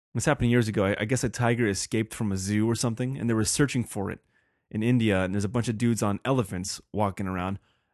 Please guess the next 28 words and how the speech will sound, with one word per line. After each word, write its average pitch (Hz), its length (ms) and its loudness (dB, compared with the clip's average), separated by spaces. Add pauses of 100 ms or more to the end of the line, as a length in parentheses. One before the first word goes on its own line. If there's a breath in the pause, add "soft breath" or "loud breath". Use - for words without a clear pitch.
That's 117 200 -2
right, 113 200 0 (340)
Indian 123 520 0
elephants. 110 560 -2 (320)
They're, 113 180 0
uh, 110 220 2
walking 120 400 2
through 120 200 0
these, 110 260 0
like, 98 120 -2
fields, 101 720 -4 (720)
and 92 320 -2
it's, - 160 -6
like, 110 100 -4
fields 139 440 -2
of, 113 100 -2
like, 107 120 -2
this 107 120 -4
tall 117 340 -2
grass. 95 600 -2 (880)
Looks 135 160 -4
like 151 120 -2
wetlands, 98 720 -2
you 98 60 -4
know? 98 120 -4
I 110 80 -2
don't 104 100 -4
know. 67 160 -8